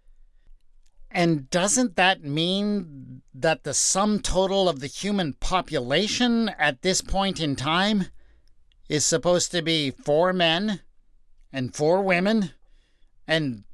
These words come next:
maybe a few children running around? At least one being named in this story. So,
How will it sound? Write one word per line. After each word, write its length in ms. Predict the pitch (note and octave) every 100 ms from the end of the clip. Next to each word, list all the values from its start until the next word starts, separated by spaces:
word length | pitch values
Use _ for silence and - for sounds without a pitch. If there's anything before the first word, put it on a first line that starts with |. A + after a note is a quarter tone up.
| -
maybe 600 | C#3+ A#2 B2 E3+ F#3 F#3+
a 60 | F3+
few 280 | - F#3
children 640 | E3 - C#3 D#3 F3+ G3 F#3+
running 280 | F#3+ G3
around? 560 | G3 F#3+ F#3 G#3 A3+ E3+ - - _ - - - -
At 160 | D3+
least 300 | D#3 F3 -
one 380 | A#2+ C#3 F3 F3
being 320 | D#3+ D#3+ D3
named 380 | C#3+ D3+ F3 E3+
in 200 | D#3 D3
this 200 | D3+ D#3+
story. 520 | - D#3+ E3+ G3 F#3 _ _ _ - - _ - - _ - - _ -
So, 420 | - A3+ G#3+ G3+